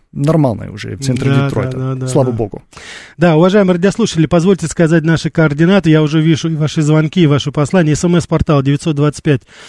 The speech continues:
Speaker 2: восемь восемь восемь девяносто четыре восемь. Telegram для сообщений «Говорит М С К» и бот. Прямой эфир четыреста девяносто пять семьдесят три семьдесят три девяносто четыре восемь. Telegram-канал «Радио Говорит М С К и бот».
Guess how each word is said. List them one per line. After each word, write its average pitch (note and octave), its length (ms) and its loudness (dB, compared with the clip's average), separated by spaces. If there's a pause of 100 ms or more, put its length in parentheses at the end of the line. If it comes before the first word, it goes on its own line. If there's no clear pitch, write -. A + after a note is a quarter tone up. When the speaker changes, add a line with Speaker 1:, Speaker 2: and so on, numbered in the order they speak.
(160)
Speaker 2:
восемь D#3 360 0
восемь D3+ 280 2
восемь C#3+ 540 -2
девяносто C#3+ 340 -2
четыре C#3+ 380 -2
восемь. F3+ 300 2
Telegram E3 500 2
для C3+ 100 -2
сообщений C#3+ 520 -4
«Говорит D3 340 2
М C#3+ 100 0
С C3+ 100 -2
К» - 100 -4
и C#3+ 40 4
бот. F#3 220 0
Прямой F3 320 2
эфир - 280 0 (420)
четыреста - 440 -2
девяносто D#3 400 -2
пять E3 240 2
семьдесят D3+ 300 -2
три D3+ 100 0
семьдесят C#3+ 300 -6
три G#3 100 0
девяносто D#3 340 -2
четыре D3 320 0
восемь. F#3 280 2
Telegram-канал D3+ 840 2
«Радио C#3+ 320 2
Говорит D3 380 0
М C#3+ 120 -2
С - 120 -4
К - 60 -6
и C#3 80 0
бот». F#3+ 280 -2